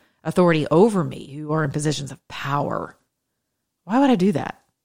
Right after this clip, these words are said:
That's just silly. That's gullible. Okay. Club for Growth throwing their weight behind both Senate candidates here in the state of Georgia, Kelly Loeffler and David Perdue.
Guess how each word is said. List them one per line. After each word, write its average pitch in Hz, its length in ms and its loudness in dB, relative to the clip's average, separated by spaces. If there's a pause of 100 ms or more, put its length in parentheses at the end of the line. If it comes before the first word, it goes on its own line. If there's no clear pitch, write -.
(400)
That's 208 220 -4
just - 180 -6
silly. - 340 -4 (200)
That's 165 100 -6
gullible. 147 580 -4 (760)
Okay. 185 400 2 (480)
Club 240 260 4
for 190 80 2
Growth 170 500 4 (340)
throwing 180 340 4
their 170 160 6
weight 147 340 2
behind 151 440 -2
both 202 420 2
Senate 170 320 0
candidates 156 480 0
here 156 120 0
in 151 80 0
the 147 60 -2
state 156 240 2
of 147 100 0
Georgia, 151 360 0
Kelly 151 260 2
Loeffler 151 540 0 (760)
and 175 220 -2
David 180 300 4
Perdue. 160 320 2